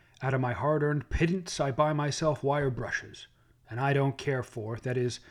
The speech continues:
I won't permit any extraneous personnel to make use of these brushes."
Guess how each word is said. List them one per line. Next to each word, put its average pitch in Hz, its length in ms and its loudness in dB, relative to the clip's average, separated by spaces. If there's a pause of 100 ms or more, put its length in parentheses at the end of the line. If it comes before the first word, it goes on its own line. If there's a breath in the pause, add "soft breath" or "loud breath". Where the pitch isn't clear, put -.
(240 loud breath)
I 139 140 4
won't 139 260 2
permit 131 560 0 (400 loud breath)
any 156 240 2
extraneous 143 600 0
personnel 127 600 -2
to 117 120 -10
make 131 300 -4
use 117 220 -4
of 113 80 -6
these 120 180 -6
brushes." 113 560 -10